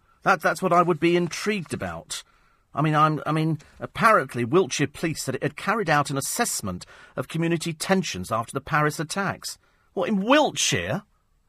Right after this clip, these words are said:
I mean, you know, it's, it's really, and then, of course, they've had to quote the dreary Shami Chakrabarti, the self-appointed head of Liberty. God, what a bore she is, really. And apparently, uh, Wiltshire Police would like to apologise.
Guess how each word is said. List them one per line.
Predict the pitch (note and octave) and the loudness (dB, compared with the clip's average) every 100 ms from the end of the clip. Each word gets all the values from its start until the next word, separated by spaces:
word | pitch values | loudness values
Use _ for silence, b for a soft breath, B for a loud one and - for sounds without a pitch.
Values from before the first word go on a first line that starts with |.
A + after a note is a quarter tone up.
| _ _ _ _ _ _ _ _ _ _ _ _ _ _ _ - | _ _ _ _ _ _ _ _ _ _ _ _ _ _ _ -4
I | |
mean, | F#3 F#3+ | 0 2
you | G3 | 2
know, | F#3+ A#2+ | 2 2
it's, | C3 - - - | 2 -2 -8 -6
it's | D3 - | -8 -4
really, | E3 B B | -6 B B
and | - | 0
then, | E3 | 2
of | D#3 | 2
course, | D3 B2 | 0 0
they've | B2+ | 0
had | C3 | -2
to | - | -4
quote | - B2 A2+ | -4 -2 -2
the | A2+ | -6
dreary | F#2 G#2 A#2+ A#2+ G2 F#2+ | -10 -4 -2 -2 -2 -4
Shami | - A2+ G#2+ G#2 | -2 -2 -2 -6
Chakrabarti, | - A2 - G#2 A2+ A2 - F2+ B B | -8 -10 -8 -4 -2 -2 -4 -12 B B
the | - | -4
self-appointed | - A#2+ A2 F#2+ A#2+ A2 - G#2+ b b b | 0 0 -2 -2 -2 -2 -6 -8 b b b
head | - C3+ A#2 | -4 -2 0
of | G#2+ G2+ | -2 -4
Liberty. | A2+ A#2+ G#2+ - F#2 - - | -2 -2 -4 -6 -8 -10 -8
God, | B2 - | -8 -8
what | - | -14
a | |
bore | E2+ F#2+ F2+ | -14 -10 -10
she | - F#2+ | -10 -8
is, | G2 - - | -8 -10 -12
really. | G#2+ G#2 G2 B B B - | -10 -10 -10 B B B -6
And | |
apparently, | E3 G3 G#3+ C#3+ A#2 C3+ | 2 4 4 2 0 0
uh, | D#3+ D#3 | 0 2
Wiltshire | F3 E3 E3+ | 2 2 -2
Police | D3+ E3 D#3 | -2 -2 -2
would | D#3+ | 2
like | E3+ C#3 | 2 2
to | |
apologise. | E3+ E3 F#3 F3+ G#2 F#2+ F#2+ - - | -2 0 0 0 -2 -4 -6 -10 -14